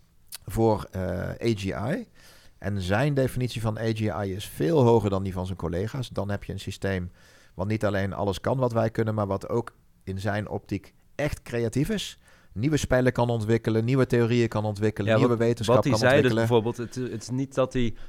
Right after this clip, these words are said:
Speaker 2: de meester gaat worden in Go, of dat is hij natuurlijk al, maar hij zegt van, "Dat ding gaat ook nieuwe spellen kunnen bedenken." Dus zo creatief en zo, zoveel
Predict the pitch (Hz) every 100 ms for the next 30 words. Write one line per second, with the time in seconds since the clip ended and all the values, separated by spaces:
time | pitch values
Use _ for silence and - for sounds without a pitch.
0 | - - 104 117 113 110 107 113 127 139
1 | 135 - 123 101 107 85 113 110 110 104
2 | 98 110 123 139 - 98 69 90 - 107
3 | 117 135 131 131 113 175 - - 104 113
4 | 110 120 - 120 110 101 110 113 131 -
5 | 120 113 - - - _ _ - 113 -
6 | 110 113 107 - - 180 147 - 110 90
7 | 80 113 110 92 85 - 101 104 - 143
8 | 170 190 - 143 147 139 - 165 160 -
9 | - 120 113 107 151 170 170 165 156 147
10 | 135 110 - 104 110 - 170 226 196 180
11 | 160 113